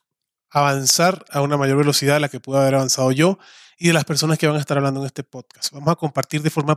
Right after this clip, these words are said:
práctica y a través de las acciones que hemos tomado, esos atajos que te pueden ayudar a tomar el control de manera efectiva y real.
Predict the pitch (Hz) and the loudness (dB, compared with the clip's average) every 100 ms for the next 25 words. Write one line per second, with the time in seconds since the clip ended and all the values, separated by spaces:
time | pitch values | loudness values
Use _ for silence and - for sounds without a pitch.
0 | - 156 - - - 202 202 - - - | 0 0 0 -6 -4 -4 -4 -10 -20 -20
1 | - _ 151 143 143 143 160 - _ _ | -20 _ -4 0 2 2 0 -4 _ _
2 | 123 113 104 104 143 190 226 - 196 185 | _ -16 -14 -2 0 0 0 0 0 0
3 | 185 180 - 180 156 160 - 160 185 175 | 0 -2 -2 2 2 0 -2 2 2 2
4 | 165 - - 165 180 202 165 139 147 156 | 0 -2 2 2 2 -2 -4 -6 -4 -2
5 | 156 147 165 - 131 151 165 - 139 131 | 0 2 0 -2 -2 0 0 -4 -12 -2
6 | 156 180 151 143 160 156 135 _ 165 165 | 0 2 0 0 0 -2 -8 _ -10 0
7 | 185 180 _ _ _ _ - 156 143 127 | 0 0 _ _ _ _ -4 -2 0 0
8 | 135 139 151 139 - | 2 4 2 0 -8